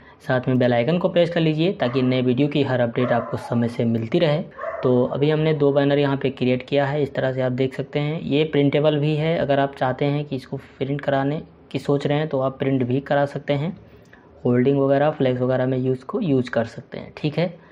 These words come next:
तो अभी हम बात करेंगे एक banner के बारे में। तो पहले इस वाले को हम delete कर देते हैं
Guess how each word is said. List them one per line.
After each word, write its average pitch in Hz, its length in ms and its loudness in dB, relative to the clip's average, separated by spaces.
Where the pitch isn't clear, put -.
तो 127 360 2
अभी 151 200 4
हम 165 140 2
बात 151 200 2
करेंगे 156 400 0
एक 147 260 0
banner 135 340 2
के 147 100 -2
बारे 147 260 2
में। 175 200 -2
तो 139 200 -8
पहले 143 340 0
इस 147 180 -6
वाले 143 200 2
को 143 100 -4
हम 135 160 -2
delete 127 260 0
कर 147 160 -2
देते 143 260 0
हैं 156 240 -4